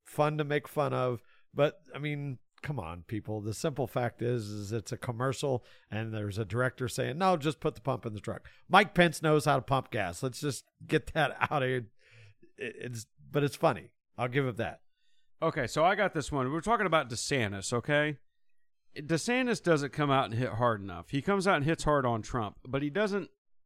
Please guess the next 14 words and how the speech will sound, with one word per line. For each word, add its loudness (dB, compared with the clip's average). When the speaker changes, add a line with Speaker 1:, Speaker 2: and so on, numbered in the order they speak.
Speaker 2:
come 0
out 4
and -4
hit 0
hard 0
enough -8
on -10
this. -14
Uh, 4
so 4
this 0
interview 4
aired 4
Monday 0